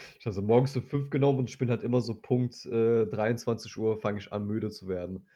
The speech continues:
Aber bis dahin, ich werd halt, ich bin voll produktiv. Das ist wirklich geniales Zeug, weil das wirkt halt so langsam auch, ähm,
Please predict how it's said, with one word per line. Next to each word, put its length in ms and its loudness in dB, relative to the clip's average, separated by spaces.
Aber 160 -4
bis 200 -8
dahin, 280 -4
ich 160 -14
werd 140 -8
halt, 100 -16
ich 120 -14
bin 120 -12
voll 340 -2
produktiv. 680 -2
Das 160 -14
ist 160 -12
wirklich 300 -4
geniales 560 0
Zeug, 240 -4
weil 80 -2
das 160 -10
wirkt 160 -4
halt 120 -4
so 100 -6
langsam 560 -4
auch, 280 -6
ähm, 760 -4